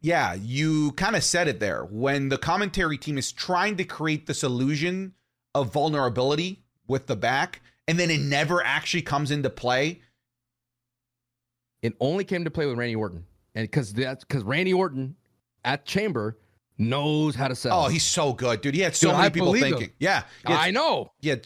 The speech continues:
Speaker 1: uh, yeah. The, the, the giveaway that he wasn't actually injured is that it was part of the finish, you know, like, that it was part of the
Speaker 2: No.
Speaker 1: choreography. But yeah,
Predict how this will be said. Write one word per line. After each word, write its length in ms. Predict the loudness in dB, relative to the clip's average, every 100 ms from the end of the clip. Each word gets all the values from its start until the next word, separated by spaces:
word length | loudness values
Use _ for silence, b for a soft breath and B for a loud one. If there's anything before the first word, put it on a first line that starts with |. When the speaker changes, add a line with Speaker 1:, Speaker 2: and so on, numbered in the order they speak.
| -2
Speaker 1:
uh, 60 | -2
yeah. 380 | 0 2 2 2
The, 260 | 0 0
the, 180 | 0 0
the 300 | 0 0 0
giveaway 440 | 2 0 2 2
that 140 | 2 0
he 240 | 2 0
wasn't 400 | -2 -2 0 0
actually 260 | -2 -2 -2
injured 200 | 0 -2
is 100 | 2
that 240 | 0 0 B B _
it 80 | -2
was 160 | 0 -2
part 260 | 0 0
of 40 | 0
the 60 |
finish, 460 | -2 -4 -4 -12 -12 -6
you 100 | -6
know, 100 | -4
like, 220 | -6 -2
that 160 | 0
it 80 | 0
was 100 | -2
part 200 | 0 0
of 60 | 2
the 60 |
Speaker 2:
No. 140 | 2 2
Speaker 1:
choreography. 480 | 2 2 2 -2 -2
But 180 | 0
yeah, 160 | 2 0